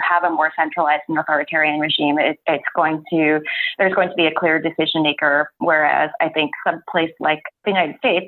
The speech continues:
you're gonna have much more sort of a free flow of ideas until there is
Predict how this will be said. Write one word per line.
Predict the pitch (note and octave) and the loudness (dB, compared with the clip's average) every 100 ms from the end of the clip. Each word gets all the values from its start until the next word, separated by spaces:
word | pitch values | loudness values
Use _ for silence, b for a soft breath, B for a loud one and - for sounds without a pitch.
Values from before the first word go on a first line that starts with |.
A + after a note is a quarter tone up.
| - | -4
you're | E3+ | -2
gonna | E3 E3 E3 | 0 0 2
have | D#3+ D#3 - | 2 0 0
much | D#3+ - | -2 0
more | D3+ D3+ D#3 E3 | 0 2 2 2
sort | D3+ | 2
of | D3+ C#3+ - _ - | 2 -2 -12 _ -2
a | E3+ | -2
free | F#3 F3 | 0 -2
flow | F3 D#3+ | 2 0
of | D#3+ | 2
ideas | D#3 D#3 E3 D3+ D#3 | 0 0 0 0 -2
until | D#3+ D#3 D3+ D3+ | -2 2 2 2
there | F3 D#3 | 2 2
is | D#3+ | 2